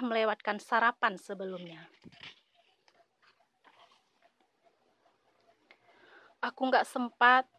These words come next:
Selesai mandi dan salat subuh, aku langsung mengaji hampir dua jam. Agar bacaan Al-Quranku menyamai kalian berdua," jawab Sarah tertunduk. Allah itu suka pada yang senantiasa.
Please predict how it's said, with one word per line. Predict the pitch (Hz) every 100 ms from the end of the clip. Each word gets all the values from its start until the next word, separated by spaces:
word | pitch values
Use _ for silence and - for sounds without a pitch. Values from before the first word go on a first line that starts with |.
| _
Selesai | _ - 220 214 226
mandi | 220 214 214
dan | 214 214
salat | 226 208
subuh, | - 214 196 240 311 - _ -
aku | -
langsung | 262 247 -
mengaji | 240 240 247 254 269 285
hampir | 247 214
dua | 196 190 180 175
jam. | 170 180 _ _ - - -
Agar | 208 196 202
bacaan | 208 - 190
Al-Quranku | 196 208 - - 208 214 262
menyamai | 254 226 214 208
kalian | - 208 214 214
berdua," | 208 202 226 247 226 226 233 _ _ _ _
jawab | 196 202 190 190
Sarah | - 233 220 220 -
tertunduk. | 185 - 190 185 180 - _ _ _ _ _ _ _ _ _ _ _ _ _ _ _ _ _ _ _ _ _ 698 _ _ _ - _ _ _ _
Allah | - 220 214 190
itu | 220 - - 220
suka | 294 - 208 -
pada | 277 269 262
yang | 277
senantiasa. | 277 294 285 285 302 349 - 330 320